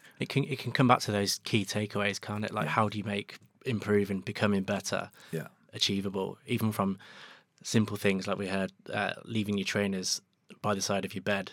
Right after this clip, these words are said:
Speaker 1: So it's a lot e-, lot easier process to get up and go for a run. It's kind of having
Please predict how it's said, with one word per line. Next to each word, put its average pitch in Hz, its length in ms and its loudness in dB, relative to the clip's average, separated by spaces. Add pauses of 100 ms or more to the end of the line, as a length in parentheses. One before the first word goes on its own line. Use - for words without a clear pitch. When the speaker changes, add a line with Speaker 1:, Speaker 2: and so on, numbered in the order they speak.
Speaker 1:
So - 160 -4
it's 107 140 -2
a 107 60 -2
lot 104 220 0
e-, - 300 -8
lot 110 200 2
easier 107 260 2
process 104 360 2
to 101 120 -4
get 101 160 0
up 98 140 -4
and 98 100 -2
go 101 180 0
for 107 160 -4
a 101 40 -4
run. 101 260 -4 (420)
It's - 260 -2
kind 104 180 2
of 98 80 2
having 98 460 4